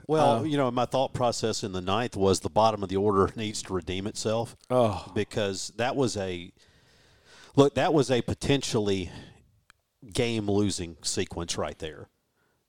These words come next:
Speaker 1: I mean, that's the kind of thing that if you look back, if you don't win that ball game, you're looking back right there and saying, "That was the difference. We didn't get it done." We had a check swing, a couple of bad strikeouts, and then I thought the thing with Clark and Hatcher both,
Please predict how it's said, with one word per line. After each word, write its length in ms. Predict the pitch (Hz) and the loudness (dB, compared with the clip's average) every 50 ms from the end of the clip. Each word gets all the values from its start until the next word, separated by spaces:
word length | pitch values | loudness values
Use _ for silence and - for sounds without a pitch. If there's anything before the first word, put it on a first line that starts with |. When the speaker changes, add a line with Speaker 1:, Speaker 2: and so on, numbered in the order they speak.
| _ - - | _ -16 -8
Speaker 1:
I 40 | 104 | 0
mean, 160 | 92 101 95 | 0 0 2
that's 260 | - 120 123 - - - | 2 2 0 0 -4 -6
the 120 | - 117 | -6 -6
kind 300 | - - 117 117 117 110 | -4 -4 -2 -2 -2 -2
of 80 | 104 - | -2 -2
thing 220 | 120 107 98 98 | -2 -4 -4 -4
that 80 | 92 85 | -4 -6
if 140 | 87 - - | -6 -4 -2
you 140 | 104 104 104 | -2 -2 0
look 220 | 104 110 98 - | 0 -2 -2 -2
back, 300 | - 104 104 101 95 - | -4 -2 -2 -2 -4 -6
if 100 | - - | -8 -4
you 80 | - 156 | -4 0
don't 180 | 151 143 127 117 | 2 2 2 2
win 160 | 120 127 117 | 0 0 0
that 180 | 107 101 92 - | 0 -2 -2 0
ball 200 | 104 101 104 101 | 0 0 0 0
game, 200 | 95 92 87 87 | 0 -4 -4 -2
you're 120 | 104 117 | 0 0
looking 240 | 117 107 - 101 87 | 0 0 -2 -4 -4
back 280 | 80 90 87 85 - - | -2 -2 -2 -2 -4 -6
right 160 | 85 78 - | -6 -6 -4
there 220 | - 90 85 82 | -2 0 2 2
and 100 | 80 78 | 2 0
saying, 440 | - - - 85 82 78 76 73 - - - - _ - - _ _ _ _ _ - 90 | -2 -6 -6 -6 -8 -8 -10 -12 -18 -20 -20 -20 _ -20 -20 _ _ _ _ _ -8 0
"That 320 | 82 107 104 110 117 - 110 | 2 2 2 2 0 -2 -2
was 220 | 107 104 92 - | -2 -2 -2 -2
the 100 | - 92 | -6 -6
difference. 440 | 82 101 107 92 - 92 90 - - | -4 -2 -4 -2 -4 -8 -10 -8 -6
We 140 | 92 90 87 | -6 -6 -6
didn't 200 | 98 92 92 87 | -6 -8 -8 -8
get 100 | 90 90 | -10 -10
it 100 | 85 - | -8 -6
done." 220 | 92 87 82 80 | -4 -2 -2 -2
We 60 | 80 | -2
had 100 | 82 78 | -4 -4
a 40 | 76 | -4
check 320 | - - - 120 110 - | -4 -4 -4 -4 -6 -6
swing, 540 | - - - 101 101 101 98 98 98 95 92 - - - - _ _ _ - - - - _ _ _ _ - - - - | -8 -8 -6 -6 -4 -4 -4 -4 -6 -8 -10 -12 -18 -20 -20 _ _ _ -20 -20 -20 -20 _ _ _ _ -20 -20 -20 -14
a 100 | - 110 | -14 -12
couple 340 | - - 127 123 - 113 101 | -6 -4 -4 -4 -2 -2 -4
of 100 | 92 85 | -2 -2
bad 240 | 104 104 101 95 - | -2 -2 -2 -4 -6
strikeouts, 760 | - - 98 92 92 92 - - 92 92 90 90 - - - | -8 -6 -4 -4 -4 -4 -4 -6 -4 -4 -2 -4 -4 -6 -8
and 100 | 95 101 | -6 -2
then 320 | 107 104 101 101 107 104 - _ _ _ _ _ _ - _ _ _ - - | -2 -2 -2 -4 -8 -16 -18 _ _ _ _ _ _ -20 _ _ _ -8 -2
I 80 | - 117 | -2 -2
thought 360 | - - 202 190 175 - - | 0 2 0 2 2 0 -2
the 60 | 107 | -6
thing 240 | - - 123 110 101 | -4 -4 -4 -4 -2
with 140 | 95 87 - | -4 -6 -6
Clark 380 | - - 98 90 90 87 - | -4 -2 0 0 0 -2 -6
and 100 | 87 76 | -10 -12
Hatcher 380 | 80 87 85 82 - - 87 80 | -10 -8 -8 -8 -8 -8 -8 -4
both, 540 | 73 82 82 80 80 85 92 87 - - | -2 0 0 2 2 0 -2 -4 -8 -12